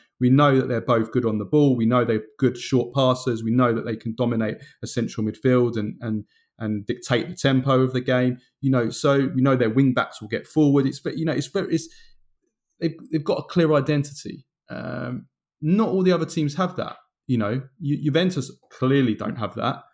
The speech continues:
Uh, Inter, you know, Inter, uh, they have it, but, but they, they, they,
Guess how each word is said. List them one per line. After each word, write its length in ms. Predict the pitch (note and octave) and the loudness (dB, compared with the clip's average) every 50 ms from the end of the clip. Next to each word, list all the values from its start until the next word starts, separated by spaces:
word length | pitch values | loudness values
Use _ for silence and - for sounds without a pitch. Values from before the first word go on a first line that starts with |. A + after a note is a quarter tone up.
| _ _ _ _ _ | _ _ _ _ _
Uh, 160 | - A#2+ A#2 - - - | -4 -2 -2 -2 0 2
Inter, 680 | E3+ F3 F3+ E3 F3+ - F#3 E3 D#3+ D#3+ D#3 D#3 - - _ _ _ _ _ _ _ | 4 4 4 2 2 0 0 2 2 2 2 0 -6 -14 _ _ _ _ _ _ _
you 120 | G3+ E3+ D#3+ | -6 -2 0
know, 140 | D3+ D#3+ | 0 2
Inter, 480 | - - F#3+ F#3 F#3 - F3+ E3+ D3+ - - | 2 2 2 0 2 0 0 0 0 0 0
uh, 220 | C#3+ C#3+ C3 - - - - - - _ _ _ - - - - | -2 0 0 -2 -6 -12 -20 -20 -20 _ _ _ -20 -20 -6 -2
they 120 | D3 D3 | -2 0
have 240 | C#3+ F#3 G#3+ G#3+ C#3 | 2 2 0 2 2
it, 260 | C#3 F3+ - B2+ - - | 0 -2 -2 -4 -2 0
but, 260 | D3+ C3+ - - - - | 0 0 0 -4 -6 0
but 300 | D#3 C#3+ C#3 C3 - - - - | 2 2 2 2 -2 -8 -12 -4
they, 480 | D3 D3+ C3+ C#3 C#3 C#3 C3 C3 C3 - - _ | -2 0 0 2 2 2 2 2 0 -2 -4 _
they, 180 | D3 C3+ C3 - - - | -2 -2 -2 -4 -4 -4
they, 200 | D3 C#3 C3 | -4 -4 -4